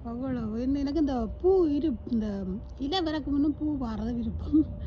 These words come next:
அதை பார்த்தா எந்த வீட்டிலேயே அந்த சூத்தப்பல்ல என்ன வ-, வல் குத்த உதவும் என்ற மாதிரி சும்மா வச்சு விட்டேன். என்னது என்னண்டா, என்ன சொல்லுங்கோ, பிளம்ஸ், பிளம் மரம்.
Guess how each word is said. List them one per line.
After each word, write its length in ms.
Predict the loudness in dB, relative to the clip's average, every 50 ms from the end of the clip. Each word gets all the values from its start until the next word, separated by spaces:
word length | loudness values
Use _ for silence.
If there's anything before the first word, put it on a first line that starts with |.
| -6 -6 -6 -4
அதை 180 | -2 0 2 2
பார்த்தா 220 | 2 2 2 4
எந்த 260 | 6 6 6 6 6 6
வீட்டிலேயே 640 | 6 6 6 4 4 2 2 2 2 2 2 2 0 0 -2 -2 -4 -6 -12 -4 0 0 0 2 2 0 2 4 4 4
அந்த 500 | 4 4 2 0 -2 -4 -4 -6 -6 -6 -6
சூத்தப்பல்ல 580 | -6 -6 -6 -4 -4 -6 -6 -4 -4 -4 -4
என்ன 300 | -2 -2 0 0 0 0
வ-, 300 | -2 -2 -4 -4 -6 -6
வல் 220 | -6 -4 -4 -4 -4
குத்த 280 | -6 -6 -6 -4 -4
உதவும் 400 | -4 -2 -2 -2 -2 -2 -2 -2
என்ற 200 | -4 -4 -4 -2
மாதிரி 460 | -2 -2 -4 -4 -4 -4 -6 -6 -6 -8 -10 -16 -18 -18 -6 -2
சும்மா 340 | 0 0 0 0 -4 -4
வச்சு 320 | -2 -2 0 0 0 0 0
விட்டேன். 300 | 0 0 -2 -4 -2 0
என்னது 300 | 2 2 2 2 0 -2
என்னண்டா, 560 | -2 0 0 0 0 0 -2 -4 -6 -8 -6 -6 -6 -6 -8 -10 -14 -18 -18 -18 -14 -10
என்ன 140 | -8 -8 -8
சொல்லுங்கோ, 540 | -6 -6 -6 -6 -6 -6 -8 -8 -10 -12 -12 -14
பிளம்ஸ், 520 | -14 -16 -14 -10 -8 -6 -8 -8 -10 -14 -18 -18 -18 -18 -18 -20 -20 -20 -20 -20 _ _ -20 -20 -20 -20 -20 -20 -20 -20 -20 -20 -20 -20 -20 -20 -20 -18
பிளம் 400 | -16 -14 -14 -14 -12 -10 -10 -10
மரம். 360 | -10 -10 -10 -12 -14 -14 -16